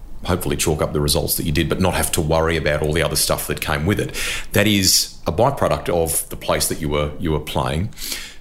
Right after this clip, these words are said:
But, uh, Mark Webber often talks about the fact that he, he felt that if he had a trusted group of, a couple of journos he could always go to, he was, he was fine.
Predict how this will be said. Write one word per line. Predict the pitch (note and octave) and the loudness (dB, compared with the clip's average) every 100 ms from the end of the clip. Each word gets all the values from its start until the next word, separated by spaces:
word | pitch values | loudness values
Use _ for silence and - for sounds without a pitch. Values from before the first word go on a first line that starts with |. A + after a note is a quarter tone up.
| - | -4
But, | - F#2 - - - - | 0 0 -2 -14 -10 -4
uh, | G#2+ F#2+ - | -4 -4 -4
Mark | G#2+ A2+ B2 | 2 2 4
Webber | G#2 F2+ F2 | 4 4 2
often | - D#2+ | 2 -2
talks | D2+ F2 - | 0 -2 0
about | E2+ | -2
the | E2 | -2
fact | - E2 - | -2 -2 -2
that | D#2 | -2
he, | G#2 G2+ | 0 0
he | G2 C#3 | 0 -2
felt | B2+ C3+ A#2 A#2 - - - - - - - - | 0 2 2 0 -4 -6 -14 -14 -14 -14 -14 -2
that | G2 | 0
if | G2 | 2
he | |
had | G2 | 2
a | G2 | 2
trusted | - - C3 - F#2 | 2 2 2 2 2
group | F#2 F#2+ - | 2 2 2
of, | E2+ D#2+ - | 0 0 -6
a | - | -2
couple | - G2+ | 0 0
of | E2+ | 2
journos | F#2 F2+ E2+ E2+ | 4 4 4 2
he | - | 2
could | |
always | F#2 F#2 E2 | 2 4 2
go | - E2 | 2 2
to, | D#2 E2 | 2 0
he | D#2 | 2
was, | D#2 D2+ - - | 2 2 2 0
he | D#2+ | -2
was | D#2+ D2+ D2 - - - - | 0 2 2 2 -2 -8 -6
fine. | - G2 E2 D2 C#2+ D2 | 0 2 4 2 0 -6